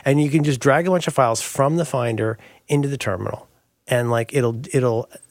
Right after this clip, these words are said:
act upon, you know, whatever command you've started typing. I mean, stuff like that is really powerful.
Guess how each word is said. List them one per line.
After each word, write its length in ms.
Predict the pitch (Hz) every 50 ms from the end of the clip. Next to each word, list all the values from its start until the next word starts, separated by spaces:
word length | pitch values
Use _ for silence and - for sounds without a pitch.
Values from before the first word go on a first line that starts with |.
| _ -
act 260 | 131 117 113 - -
upon, 560 | 127 110 - - 107 98 98 98 98 98 117 123
you 80 | 135 120
know, 100 | 107 101
whatever 240 | 113 113 110 104
command 340 | 101 - 107 95 95 92 85
you've 140 | 87 92 -
started 480 | - - - - 92 95 92 90 90 - _ _ - -
typing. 420 | - - 107 110 110 - - - - - - - - - -
I 60 | 233
mean, 100 | 254 247
stuff 220 | - - 359 -
like 100 | 339 - -
that 140 | 269 247 202
is 140 | 170 156
really 440 | 156 180 185 190 190 180 180 170 160
powerful. 640 | 147 - 147 135 113 82 87 - - - - -